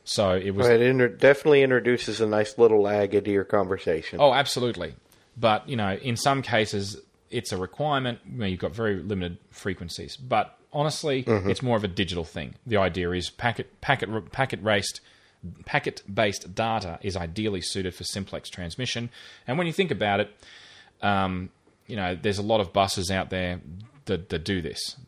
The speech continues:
Speaker 1: that do a sim-, that do packet-based simplex transmissions. But if you want speed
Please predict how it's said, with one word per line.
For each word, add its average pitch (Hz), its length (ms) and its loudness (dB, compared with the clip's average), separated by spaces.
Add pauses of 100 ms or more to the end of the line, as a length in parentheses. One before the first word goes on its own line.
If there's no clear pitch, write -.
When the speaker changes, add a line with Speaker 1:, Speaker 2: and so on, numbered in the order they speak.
(100)
Speaker 1:
that 87 160 -4
do 90 140 -2
a 82 40 -4
sim-, 87 320 -6
that 87 180 -6
do 87 160 -4
packet-based 87 720 -6
simplex 90 380 -8
transmissions. 80 640 -8 (1080)
But 127 120 4
if 123 100 0
you 143 80 0
want 180 160 -2
speed 104 600 0